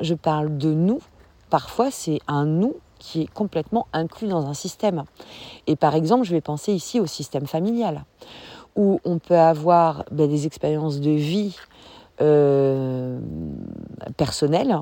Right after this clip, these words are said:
qui sont les mêmes que, euh, les expériences de vie qu'ont fait nos, nos ancêtres, qu'ont fait, euh, les, les anciens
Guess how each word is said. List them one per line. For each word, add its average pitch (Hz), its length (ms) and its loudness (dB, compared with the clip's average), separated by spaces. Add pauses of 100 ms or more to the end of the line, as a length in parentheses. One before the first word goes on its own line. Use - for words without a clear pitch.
(500)
qui - 180 -2
sont - 240 -4
les 156 140 2
mêmes 175 480 2 (380)
que, 196 440 4 (280)
euh, 139 640 2
les 139 180 0
expériences 143 460 -4
de 139 100 -2
vie 147 360 0
qu'ont 139 220 -6
fait 214 280 2
nos, 143 440 -2
nos 143 240 0
ancêtres, 180 540 -4
qu'ont 147 160 -8
fait, 170 380 -4
euh, - 20 -4 (600)
les, 143 300 2
les 139 240 2
anciens 175 480 -2